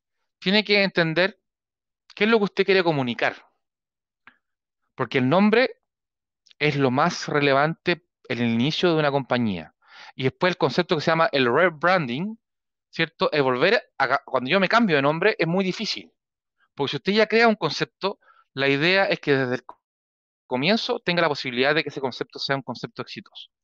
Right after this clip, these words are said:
Una vez que hemos creado este nombre, que es nuestra marca, que es algo que nos va a diferenciar, tenemos que crear nuestra imagen corporativa, como vemos en la presente lámina. Y esta imagen corporativa se diseña, como se señala acá, para ser atractiva,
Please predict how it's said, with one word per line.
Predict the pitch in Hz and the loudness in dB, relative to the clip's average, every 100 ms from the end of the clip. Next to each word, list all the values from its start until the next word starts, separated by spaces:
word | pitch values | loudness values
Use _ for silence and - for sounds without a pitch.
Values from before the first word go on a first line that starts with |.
| _ _ _ - | _ _ _ -4
Una | 233 247 | 2 2
vez | 262 | 2
que | 254 | 2
hemos | 254 | 2
creado | 202 214 | 4 4
este | - 170 | 4 2
nombre, | 208 180 113 160 - _ _ _ _ _ - _ | 2 2 -2 -6 -8 _ _ _ _ _ -20 _
que | - | -6
es | 143 | -4
nuestra | 135 123 | -4 -2
marca, | 120 175 147 - 147 | 0 2 0 -2 -4
que | - 127 | -4 -4
es | |
algo | 131 143 | -2 0
que | 131 | 0
nos | 113 | 0
va | 131 | 0
a | |
diferenciar, | 139 127 113 107 - 156 233 _ _ _ _ _ | 0 -2 -6 -8 -4 -4 -4 _ _ _ _ _
tenemos | - 175 214 | -2 0 0
que | - | 0
crear | 175 175 208 | 2 2 2
nuestra | 196 185 - 175 - | 2 0 2 0 0
imagen | 151 175 190 | -2 -2 -2
corporativa, | 180 170 165 151 156 233 143 | -6 -4 -2 0 0 0 0
como | 127 131 | 0 0
vemos | 143 143 | 0 -2
en | 123 | -2
la | 113 | -4
presente | 110 143 139 | -6 -6 -2
lámina. | 175 151 92 82 _ _ _ _ _ _ - | 0 -2 -6 -12 _ _ _ _ _ _ -12
Y | 156 165 | -4 0
esta | 226 233 | 2 4
imagen | 220 - 220 | 4 4 0
corporativa | 214 - 156 147 185 226 247 _ _ _ _ _ | -2 0 2 2 2 2 0 _ _ _ _ _
se | - | 0
diseña, | 151 143 190 202 | 0 2 2 4
como | 175 151 | 2 0
se | - 127 | -2 -6
señala | 135 160 | -2 0
acá, | 170 180 | 2 2
para | 160 135 | 2 2
ser | 151 | 0
atractiva, | 135 123 - - 233 120 87 | 0 -2 -2 0 2 2 -2